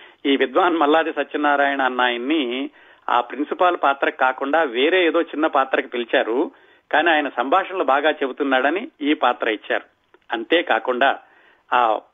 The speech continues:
మల్లాది సత్యనారాయణ అనేటటువంటి ఆయన ఈ సినిమాలో మూడు పాత్రలు వేశారు. పడవ నడిపే వాళ్ళల్లో, పడవ లాగే వాళ్ళల్లో ఒక వ్యక్తిగా ఉన్నారు. అలాగే ఒక చోట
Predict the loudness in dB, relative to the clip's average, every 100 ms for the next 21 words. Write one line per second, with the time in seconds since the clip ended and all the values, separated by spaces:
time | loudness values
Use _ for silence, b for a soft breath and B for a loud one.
0 | -4 0 2 2 0 -4 -4 -2 0 0
1 | 0 -2 -2 -4 -4 -4 -4 -2 0 2
2 | 2 2 2 0 -4 -6 -2 0 0 0
3 | 0 0 0 0 0 -2 0 -2 -4 _
4 | b b b b b _ _ 0 2 2
5 | 2 0 2 2 2 2 2 2 2 0
6 | -2 0 2 2 2 2 2 2 2 2
7 | 0 0 2 0 0 -2 -2 0 0 2
8 | 0 0 -6 _ b b b b b 0
9 | 2 2 0 0 -2 -4 0 0